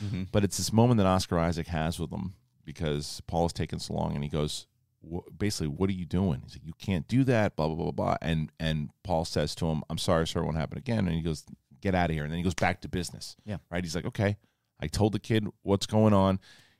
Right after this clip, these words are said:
Speaker 2: He got it. I got to give him his lesson. He sees that he screwed up. He's a kid.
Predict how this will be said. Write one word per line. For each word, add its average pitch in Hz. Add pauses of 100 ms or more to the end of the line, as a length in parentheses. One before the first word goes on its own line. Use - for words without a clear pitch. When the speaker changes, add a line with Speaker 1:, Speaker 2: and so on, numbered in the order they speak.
Speaker 2:
He 80
got 107
it. 110
I 87
got 80
to -
give 101
him 107
his 98
lesson. 98 (240)
He 90
sees 104
that 101
he 98
screwed 101
up. 92
He's 85
a -
kid. 95